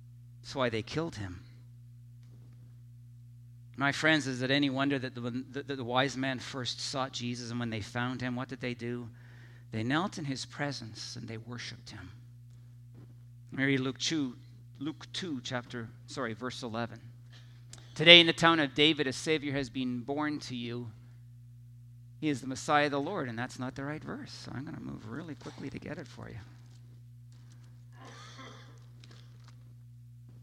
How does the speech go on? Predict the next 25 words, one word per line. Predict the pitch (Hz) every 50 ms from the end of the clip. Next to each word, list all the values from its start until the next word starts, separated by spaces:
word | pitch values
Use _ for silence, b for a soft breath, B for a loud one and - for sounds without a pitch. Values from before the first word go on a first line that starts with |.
| - - - - - - - - - -
It | -
says, | - 139 123 131
"On | 127 123
coming | 123 147 147 147 147 135
to | - 127
the | 120 113
house, | 113 135 135 123 107 - - - - - - - - - -
they, | - 113 120 117 120 127 127 123 123 - B B B B B B B B B -
the | 120
wise | 117 113 117 127 127 -
men, | 127 120 117 107
saw | - - 127 120
the | 120 120
child | - - 131 120 120 120 113
with | 117
his | 117 117 104 113
mother, | 117 117 113 120 117
and | 113 113 110
they | 107 107
bowed | 107 - 117 110 110 107 107 101 -
down | 120 107 104 113 123 123 117 110 104 101 104
and | 110 104 98
they | 101 101
worshiped | 98 98 104 104 - - - - - -
him. | - 85 82 - -